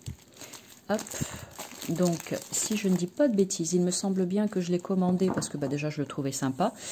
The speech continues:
et parce qu'il a cet avantage que c'est un tarot,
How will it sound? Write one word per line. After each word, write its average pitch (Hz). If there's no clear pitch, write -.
et 170
parce 175
qu'il 208
a 180
cet 180
avantage 196
que 202
c'est -
un 180
tarot, 208